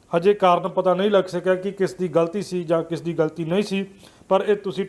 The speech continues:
ਟੱਕਰ ਵੇਖ ਕੇ ਅੰਦਾਜ਼ਾ ਲਗਾ ਸਕਦੇ ਹੋ ਕਿ ਦੋਨਾਂ ਗੱਡੀਆਂ ਜਿਹੜੀਆਂ ਬੁਰੀ ਤਰ੍ਹਾਂ ਨੁਕਸਾਨੀਆਂ ਗਈਆਂ ਨੇ।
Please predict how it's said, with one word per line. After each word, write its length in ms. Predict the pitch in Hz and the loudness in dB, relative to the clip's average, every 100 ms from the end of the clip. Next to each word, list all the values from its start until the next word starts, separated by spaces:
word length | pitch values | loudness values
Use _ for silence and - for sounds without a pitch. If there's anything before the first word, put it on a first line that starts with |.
| - | -2
ਟੱਕਰ 320 | 202 - 220 | -2 2 4
ਵੇਖ 180 | 202 190 | 4 2
ਕੇ 120 | 185 | 0
ਅੰਦਾਜ਼ਾ 320 | 165 170 165 | 2 2 2
ਲਗਾ 220 | 160 156 | 2 2
ਸਕਦੇ 320 | 151 160 147 175 | 0 -2 -2 0
ਹੋ 80 | 185 - - - - | -2 -6 -18 -18 -2
ਕਿ 240 | 196 196 190 - - 147 | 0 0 -4 -14 -16 -2
ਦੋਨਾਂ 300 | 254 277 254 | 2 4 2
ਗੱਡੀਆਂ 480 | 190 170 170 175 165 - _ | 2 0 0 0 -2 -8 _
ਜਿਹੜੀਆਂ 280 | 175 175 190 | -2 0 0
ਬੁਰੀ 260 | 165 214 202 | 0 2 2
ਤਰ੍ਹਾਂ 260 | 190 175 | 4 4
ਨੁਕਸਾਨੀਆਂ 640 | 170 156 - 170 185 202 190 | 2 -2 -2 -2 0 0 2
ਗਈਆਂ 280 | 180 180 180 | 2 2 2
ਨੇ। 180 | 185 | 0